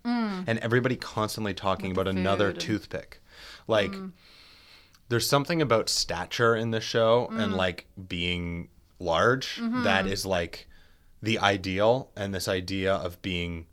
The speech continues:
Speaker 2: small and low weight. Like, there's a lot of statements, like, Febby, when he died, was ninety-four pounds.
Speaker 1: Yeah.
Speaker 2: Janice cannot stop s-, talking about another toothpick. She says it right after we hear that in the
Speaker 1: Yeah.
Speaker 2: first scene. In her scene with Tony, she just keeps on repeating it.
Speaker 1: Well, and we hear that it comes from Livia saying it about her own brother.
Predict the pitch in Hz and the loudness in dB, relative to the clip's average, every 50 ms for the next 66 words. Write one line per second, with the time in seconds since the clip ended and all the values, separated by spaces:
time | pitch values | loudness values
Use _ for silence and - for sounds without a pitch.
0 | _ _ - - - - 104 92 90 90 92 92 90 87 82 87 92 95 87 85 | _ _ -12 -10 -6 -2 2 2 4 4 2 2 0 -2 -4 -4 -4 -4 -4 -4
1 | 90 95 107 101 101 90 - 107 92 92 90 95 95 90 - - - 113 110 107 | -6 -6 -6 -6 -8 -8 -8 -8 -8 -6 -4 -4 -6 -6 -8 -8 -6 -6 -4 -4
2 | 92 90 87 - 95 87 - - - - - - - 127 123 110 117 110 101 98 | -6 -8 -8 -8 -8 -10 -10 -14 -20 -20 -8 0 2 2 2 2 0 -2 -4 -4
3 | 95 95 92 98 92 87 87 90 90 92 101 104 104 101 101 92 - 110 98 90 | -6 -4 -4 -4 -4 -4 -6 -8 -8 -8 -6 -6 -6 -6 -8 -8 -8 -6 -6 -6
4 | - 95 98 95 90 87 - - 196 185 175 180 180 180 185 - - 170 135 147 | -6 -8 -8 -8 -6 -6 -6 -6 -4 -4 -2 -2 -4 -4 -4 -2 0 2 2 2
5 | 165 156 - - - - 135 120 113 110 123 135 139 - - - - - 123 110 | 2 0 -4 -6 -8 -6 -2 0 0 2 2 0 -2 -4 -6 -6 -2 2 2 2
6 | 107 - - - - - - - 110 117 - - 110 98 92 90 90 92 90 95 | 2 2 -4 -12 -12 -8 -4 0 0 0 0 -2 -6 -6 -6 -6 -6 -6 -8 -8
7 | 98 95 - - 135 135 - - - - - 110 - - 117 104 107 117 - - | -8 -10 -8 -8 -8 -8 -8 -8 -8 -8 -10 -8 -6 -4 -4 -2 -2 -4 -4 -2
8 | 95 101 113 120 117 - - 110 98 92 87 98 107 107 104 101 101 98 - - | -2 0 2 2 0 0 -2 -4 -4 -6 -6 -4 -4 -4 -2 -2 -2 -2 -4 -6
9 | 98 101 - 214 208 - 160 151 151 - 160 160 151 151 151 147 - - - - | -6 -4 -2 2 6 6 6 6 6 2 -2 -2 -2 -2 -4 -6 -8 -14 -20 -14
10 | - - 113 117 113 - - 139 143 139 131 120 - - 131 135 147 - - 117 | -8 -4 -2 -2 -2 -2 -2 -2 -2 -2 -2 -4 -4 -6 -6 -4 -4 -6 -6 -6
11 | 110 101 - - - - 101 95 - - 104 98 87 82 - - - 190 190 147 | -6 -8 -8 -8 -10 -10 -10 -8 -6 -6 -4 -4 -6 -8 -8 -6 -4 -2 -2 -2
12 | 107 92 90 90 - 226 220 226 220 220 233 220 - 269 262 247 233 202 196 185 | -2 -4 -6 -4 0 4 4 4 4 2 -2 -4 -4 -2 0 0 0 0 -2 -6
13 | - - - 190 175 185 - - 175 160 165 180 180 165 165 156 - - 180 - | -4 -4 -4 -4 -4 -6 -8 -10 -8 -8 -8 -8 -8 -8 -8 -8 -8 -8 -10 -8
14 | - 190 180 180 185 180 175 - 175 160 165 180 175 - 165 175 175 165 156 - | -8 -6 -6 -6 -6 -6 -6 -4 -6 -6 -6 -6 -6 -6 -6 -6 -6 -8 -8 -8
15 | 139 143 156 160 - 80 - - - | -4 -4 -4 -4 -4 -8 -10 -10 -12